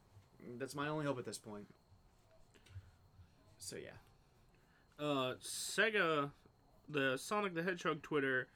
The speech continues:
Speaker 2: put out an image of Supersonic from Sonic Adventure with the Fibonacci spiral,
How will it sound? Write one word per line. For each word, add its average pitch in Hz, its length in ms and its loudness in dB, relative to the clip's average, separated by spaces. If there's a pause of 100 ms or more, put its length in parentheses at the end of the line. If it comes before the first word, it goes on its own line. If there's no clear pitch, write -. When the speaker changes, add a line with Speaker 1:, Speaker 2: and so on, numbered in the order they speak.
(720)
Speaker 2:
put 160 180 4
out 139 320 4 (160)
an 139 100 -4
image 151 600 2
of 135 180 -2
Supersonic 143 720 0
from 156 320 -4
Sonic 185 360 0
Adventure 139 720 0 (440)
with 147 200 -2
the 147 60 0
Fibonacci 170 640 2
spiral, 135 880 0